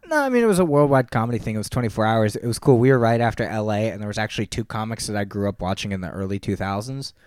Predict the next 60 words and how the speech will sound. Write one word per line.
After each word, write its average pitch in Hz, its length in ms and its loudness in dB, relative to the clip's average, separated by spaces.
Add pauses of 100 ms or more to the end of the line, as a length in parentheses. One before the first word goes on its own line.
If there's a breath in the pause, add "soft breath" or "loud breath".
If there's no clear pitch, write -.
(240 soft breath)
Like, 104 340 -2
I 101 120 -2
grew 98 240 -2
up 101 120 -2
watching 98 260 -6
them 98 120 -6
on, 95 100 -8
like, 92 180 -8
I 269 100 -2
Love 180 200 0
the 190 100 -4
nineties 208 360 -6
and, 139 160 -8
and 147 480 -12
whatever, 196 280 -2
and 101 100 -4
they 101 100 -2
were, 147 240 0
like, 110 320 -6
right 107 180 0
before 113 320 -4
us. 135 280 -6 (600 soft breath)
And 110 180 -4
then 101 400 -6
a - 220 -16
couple 110 200 -2
hours 104 220 0
after, 117 420 -2
there's 104 240 -4
a 95 140 -2
New 101 140 -6
York 107 180 -2
comic, 107 340 -6
Mike 101 300 -8
Kaplan. 110 380 -4
He's 104 160 -4
very 110 160 -2
funny. 110 300 -6
He's 107 160 -6
been 107 140 -8
on 101 120 -6
a 98 40 -10
couple 101 240 -8
things. 107 240 -10
So 175 160 2
it 196 40 10
was 175 80 4
just 170 160 0
cool 160 160 4
that 120 180 -2
technically 123 460 -4
we 123 60 -2
were 120 100 2
on 120 100 -4
the 127 60 -4
same 127 240 -6
lineup. 131 320 -6 (560 soft breath)
But 123 120 0
I 131 60 4
don't, 113 240 -2